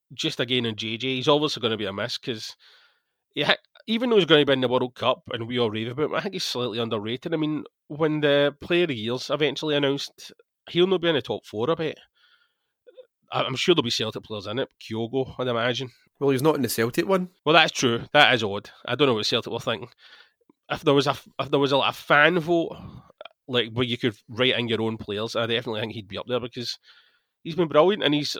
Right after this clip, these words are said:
Speaker 1: hundred percent in penalties as well, and everybody knows the problems we've got with penalties. We never get them, right, lads? <laughs> Ha ha!
Speaker 2: Boom, that is comedy.
Speaker 1: That is satire. But, uh, no, he will be a big miss.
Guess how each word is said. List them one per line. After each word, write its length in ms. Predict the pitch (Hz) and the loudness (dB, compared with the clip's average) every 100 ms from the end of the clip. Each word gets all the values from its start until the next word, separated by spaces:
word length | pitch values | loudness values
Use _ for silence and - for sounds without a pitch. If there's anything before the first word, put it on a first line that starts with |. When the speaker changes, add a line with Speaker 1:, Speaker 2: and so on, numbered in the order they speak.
| - | -2
Speaker 1:
hundred 240 | 170 175 | 0 2
percent 320 | 143 131 123 | 0 0 -2
in 80 | 110 | -2
penalties 400 | - 107 110 110 | -6 -4 -4 -6
as 100 | 92 | -8
well, 240 | 98 113 | -4 -2
and 140 | 123 117 123 _ - | -4 -6 -14 _ -6
everybody 280 | 123 120 | -4 -4
knows 180 | 104 107 | -2 -4
the 80 | 107 | -6
problems 320 | - 110 104 | -6 -4 -4
we've 180 | 104 98 | -8 -6
got 180 | 110 - | -6 -6
with 100 | 110 | -8
penalties. 500 | 98 101 117 - - _ _ _ | -8 -6 -6 -8 -12 _ _ _
We 100 | 110 | 0
never 200 | 123 117 | 2 4
get 200 | 110 127 | 4 4
them, 140 | 160 160 | 6 6
right, 180 | 170 147 | 4 6
lads? 400 | 170 170 - - | 4 2 -2 -12
<laughs> 40 | |
Ha 160 | _ 156 | _ 8
ha! 480 | 185 196 190 185 - | 12 12 10 6 4
Speaker 2:
Boom, 280 | 135 139 143 | 4 6 6
that 260 | 131 131 120 | 8 8 6
is 120 | 117 | 2
comedy. 480 | 113 110 117 123 - _ _ | 2 2 2 -2 -6 _ _
Speaker 1:
That 160 | 127 110 | 2 2
is 100 | - | 0
satire. 460 | - 110 123 120 117 - - _ _ | -2 0 2 0 0 -10 -20 _ _
But, 220 | 139 151 | 4 8
uh, 480 | 151 143 135 135 117 - _ _ _ | 6 6 6 4 0 -8 _ _ _
no, 540 | 147 156 165 160 147 - _ _ - - - | 2 6 8 8 4 -2 _ _ -20 -16 2
he 120 | 180 | 6
will 160 | 202 | 6
be 120 | 185 185 | 6 4
a 60 | |
big 160 | 170 160 | 2 0
miss. 460 | 156 156 - - | -2 -2 -8 -12